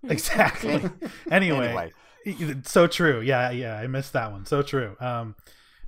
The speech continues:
Speaker 1: yeah, so apparently we just stab her in the eye and she deactivates or whatever. And that's the other thing, right? Like, since when do you just deactivate by getting stabbed in the eye?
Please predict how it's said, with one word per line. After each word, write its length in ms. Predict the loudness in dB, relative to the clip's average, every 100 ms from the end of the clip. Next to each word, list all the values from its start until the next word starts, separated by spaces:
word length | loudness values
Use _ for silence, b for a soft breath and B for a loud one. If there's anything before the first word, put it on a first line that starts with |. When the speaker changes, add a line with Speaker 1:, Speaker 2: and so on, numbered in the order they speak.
| b -10 -14 -20 -20 -4
Speaker 1:
yeah, 400 | 4 6 6 4
so 220 | 2 2
apparently 360 | 2 2 2 2
we 100 | 0
just 160 | -2
stab 200 | 0 0
her 60 | 0
in 60 |
the 100 | 0
eye 160 | 2 2
and 220 | 0 -2
she 140 | -4 -2
deactivates 560 | 0 -2 -4 -10 -12
or 40 | -14
whatever. 160 | -10
And 80 | 2
that's 140 | 2 2
the 60 | -2
other 100 | -2
thing, 140 | -4
right? 220 | -2 -2
Like, 280 | -2 -6 -8 b b b b b _ -20 -20 -20 _ -14
since 300 | -6 -2 2
when 160 | 2
do 80 | 2
you 100 | 0
just 200 | -2 -4
deactivate 760 | -2 0 0 -2 -6 -8 -10 -14 _ -8
by 80 |
getting 180 | -8 -10
stabbed 280 | -6 -4 -4
in 60 | -8
the 140 | -10
eye? 200 | -10